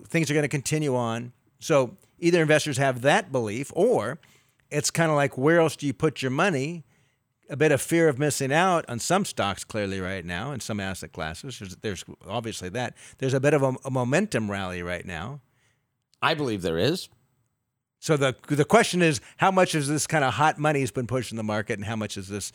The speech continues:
Speaker 1: long-term investors saying, "I'm not gonna worry about short-term market movements"?
Speaker 2: L-, or, or just plain lack of alternatives. The, the reality is savings rates for the average American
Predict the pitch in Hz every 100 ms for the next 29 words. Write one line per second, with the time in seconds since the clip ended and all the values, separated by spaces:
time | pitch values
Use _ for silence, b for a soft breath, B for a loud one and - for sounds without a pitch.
0 | b - 117 117 113 107 98 107 - 95
1 | - 101 92 117 123 - 92 104 92 92
2 | 90 98 87 90 85 82 - 67 76 -
3 | - - - _ - 143 _ _ _ _
4 | - 151 156 - 151 123 117 98 90 80
5 | 82 - 50 50 - - _ _ _ _
6 | _ _ - 180 180 196 185 175 185 220
7 | 208 165 135 120 - B B 208 233 220
8 | 156 95 92 90 - - - - - _
9 | - 147 147 147 151 147 160 143 101 -
10 | - 117